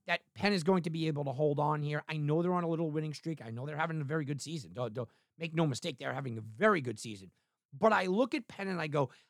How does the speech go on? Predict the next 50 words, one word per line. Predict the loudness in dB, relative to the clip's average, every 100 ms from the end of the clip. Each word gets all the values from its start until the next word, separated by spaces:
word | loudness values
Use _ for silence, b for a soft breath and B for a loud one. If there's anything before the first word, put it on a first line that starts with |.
| _
I | -10
just | -2 -2 -2
think | -4 -8
there's | -8 -8 -14 _ 0
too | 4 4 2 -4 -6
much | -6 -6 -12 -14 -16 -8
talent | -6 -6 -10
for | -20
Colombia. | -4 -2 0 -2
At | -8 _ _ -4
the | -2
end |
of | -2
the | -4
day, | -2 2 2 0 -8 _ _ 4
I | 6 8
look | 6 2
at |
Colombia | -4 -2 -2 -2
and | -6
I | -4
go, | -4 -6 _ _ -18
"I |
just | -8 -2 -2 -4
think | -8 -10
that | -12
there's | -18 -12
too | -8
much | -8 -10
talent." | -14 -10 -8 -8 -8
I | -6
just | -4 -6
think | -8
that | -12 -10
they | -6
are, | -6 -6
they're | -4 -2
going | -2 -2
to | -4
be | -12 -12 -10
that | -10 -12 -18 _ _
team. | -20 -16 -12 -12 _ _ _ _ _ -20 0
And, | 2 2 -4 _ _ _ -6
uh, | -4
just | 0 0 0
that, | -4 -2
that | -2 -4
team | -12 -10
that | -8
just | -6